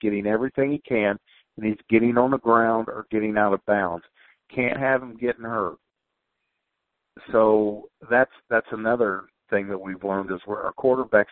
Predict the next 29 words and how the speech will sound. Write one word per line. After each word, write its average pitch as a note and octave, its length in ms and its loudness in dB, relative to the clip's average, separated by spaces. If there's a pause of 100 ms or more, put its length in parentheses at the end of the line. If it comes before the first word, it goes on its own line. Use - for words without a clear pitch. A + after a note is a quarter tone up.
playing G2 280 -4
really A2 340 -4 (140)
smart, G#2 300 0 (440)
really G#2+ 280 2
heady G#2 340 -2
football. F#2 460 -2 (480)
And, A#2+ 360 0
uh, A#2 360 2 (100)
you A#2+ 180 -10
have B2+ 260 -4
to B2 120 -14
look A#2+ 220 -6
at A#2+ 160 -10
the, A2+ 240 -2 (140)
how B2+ 200 -2
the A2+ 220 -6
defense B2 440 -6
is F#2+ 120 -20 (120)
playing. G2 340 -6
My A2+ 280 -6
goodness. A2 320 -4 (1080)
Just A#2+ 160 -2 (440)
go B2+ 220 4
out D3 200 4
and - 100 -20
get C3 220 -2
these A2+ 180 -8
elite A#2 380 -2
athletes A#2 680 -2